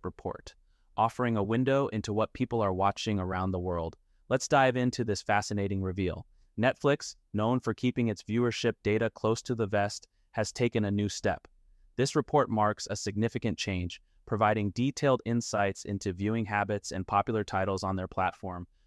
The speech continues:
The report covers a wide array of content, shedding light on the most watched shows and movies. This is more than just numbers.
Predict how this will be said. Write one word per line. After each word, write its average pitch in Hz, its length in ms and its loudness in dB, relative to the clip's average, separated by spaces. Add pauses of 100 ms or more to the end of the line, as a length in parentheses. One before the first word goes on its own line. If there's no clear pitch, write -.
The 110 80 -4
report 139 440 0
covers 110 360 0
a 98 80 0
wide 98 340 0
array 107 220 0
of 95 100 -4
content, 92 540 -4 (220)
shedding 131 400 0
light 110 300 2
on 98 120 -2
the 95 60 -2
most 101 340 -2
watched 104 300 0
shows 98 340 0
and 92 100 -2
movies. 90 440 -4 (320)
This 127 180 -2
is 127 160 -2
more 110 320 2
than 107 160 -2
just 98 240 -4
numbers. 92 540 -4